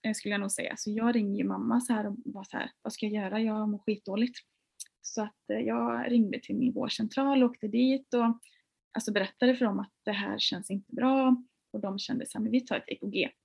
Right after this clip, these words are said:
så att det inte har något med hjärtat att göra." Jag liksom, det är liksom väldigt, väldigt blurrigt. Jag minns liksom bara att jag fick lägga mig där och de satte såna här, eh, med grejer på mitt bröst så att de skulle kolla hjärtat. Och hon säger så här,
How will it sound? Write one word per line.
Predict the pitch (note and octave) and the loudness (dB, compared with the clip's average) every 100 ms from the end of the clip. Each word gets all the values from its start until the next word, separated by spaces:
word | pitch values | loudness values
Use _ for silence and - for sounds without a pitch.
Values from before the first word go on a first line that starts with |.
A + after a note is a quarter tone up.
| _ | _
så | - | -10
att | - | -6
det | |
inte | G2 - | -6 -4
har | |
något | A#2 - | -6 -4
med | A2 | -6
hjärtat | A#2+ - - | -6 -6 -6
att | |
göra." | - A2+ - _ - _ _ _ _ - - _ _ _ - | -4 -4 -6 _ -20 _ _ _ _ -12 -12 _ _ _ -8
Jag | B3 A#3 A#3 | -2 2 4
liksom, | A#3 - A3+ A#3 - - - - - - _ _ _ | 2 4 8 6 4 -20 -20 -20 -20 -20 _ _ _
det | B3 | 8
är | C4 | 10
liksom | C4 C#4+ C#4 C4 - | 10 12 12 12 8
väldigt, | F4+ C#4+ B3 B3 B3+ | 10 12 12 10 8
väldigt | B3 A3 - - | 6 6 -2 -6
blurrigt. | G#3 B3 B3 C#4+ C4+ A#3 D4 D4+ C#4 | 4 10 12 12 10 8 4 6 10
Jag | C4+ | 12
minns | A#3+ A3+ | 10 6
liksom | A3 - G#3+ | -2 0 0
bara | G#3+ G3+ | 0 -2
att | - | -4
jag | - | -6
fick | - - | -6 -2
lägga | G#3+ A3 | -2 2
mig | A3+ A3+ | 4 4
där | G#3 G2+ | 4 0
och | G2+ | -2
de | - E2+ D#2+ _ _ _ - | -4 -4 -4 _ _ _ -8
satte | - - A3 | -8 -6 -6
såna | G#3+ G#3 | -4 -2
här, | G#3+ G#3 - - | -2 -4 -6 -8
eh, | - - - G#3 _ _ _ _ _ _ _ _ _ _ | -8 -6 -6 -6 _ _ _ _ _ _ _ _ _ _
med | A3+ G#3+ | 0 0
grejer | G#3+ G3+ G#3 | 0 0 -2
på | G#3+ | 0
mitt | G#3+ - | -2 0
bröst | D#4+ - | -2 0
så | A3+ | -6
att | A3+ | -4
de | G#3+ | -4
skulle | G#3+ G#3+ | -4 -4
kolla | - G3+ | -4 -2
hjärtat. | G#3 A#3 - D#4+ D#4+ - | 0 0 0 -2 -2 -2
Och | C4+ | 2
hon | B3 A3+ G#3+ | 6 6 4
säger | G3+ D#3+ G3+ | -2 -2 -2
så | A#3+ | -2
här, | - | -2